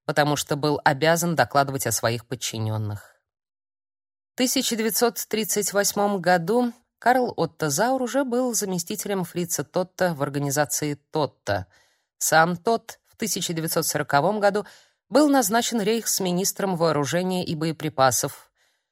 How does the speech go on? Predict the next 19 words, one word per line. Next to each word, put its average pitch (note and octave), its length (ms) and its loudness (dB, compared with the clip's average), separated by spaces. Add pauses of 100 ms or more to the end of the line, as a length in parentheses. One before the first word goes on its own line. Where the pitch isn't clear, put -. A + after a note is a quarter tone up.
(160)
Он A3 340 2
занимал A3+ 640 4
три A#3+ 280 0
министерских G3 840 -2
поста, F3+ 600 4 (240)
он F3 160 0
отвечал E3+ 480 2
за C#3+ 140 0
дорожное C#3+ 540 2
строительство, F3+ 840 0 (320)
за F3 160 2
состояние A#3+ 720 6
всех - 400 2
водных A3 480 2
путей, A#3+ 500 2
рек A#3 300 2
и F#3+ 80 0
систему G#3 500 0
гидромелиорации, E3+ 1200 4